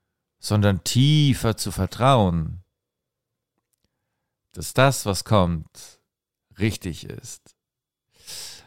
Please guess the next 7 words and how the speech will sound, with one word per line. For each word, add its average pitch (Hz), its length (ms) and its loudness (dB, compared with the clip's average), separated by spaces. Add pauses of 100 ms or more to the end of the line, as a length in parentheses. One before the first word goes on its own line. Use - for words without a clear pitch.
(140)
Du 107 100 -2
kannst 156 540 2
Vertrauen 147 600 2
kultivieren 127 840 2
durch 92 380 -2
Dankbarkeit, 117 1300 -4 (1700)
Gebet, 104 920 -2